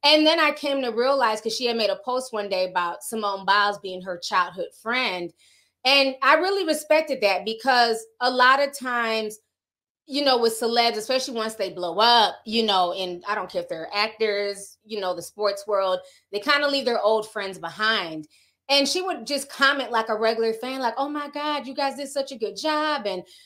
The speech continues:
and I just really love Simone's personality, how she was just a regular friend to her friend. So that made me wanna start following Simone. So her friend was in Simone's wedding. I remember her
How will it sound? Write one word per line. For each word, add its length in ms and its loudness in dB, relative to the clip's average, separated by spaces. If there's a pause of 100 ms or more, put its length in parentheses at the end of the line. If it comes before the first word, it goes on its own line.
(200)
and 140 6
I 140 8
just 260 -2
really 320 -2
love 340 2
Simone's 480 -4
personality, 800 -2
how 160 2
she 160 -6
was 240 -2
just 300 2
a 100 -2
regular 440 2
friend 380 -2
to 80 -12
her 240 -6
friend. 340 -2 (340)
So 120 4
that 240 6
made 220 2
me 140 0
wanna 280 -2
start 440 -2
following 340 2
Simone. 580 -4
So 540 0 (320)
her 100 2
friend 400 2
was 200 0
in 200 -4
Simone's 480 -4
wedding. 320 0
I 40 -4
remember 300 -4
her 500 -2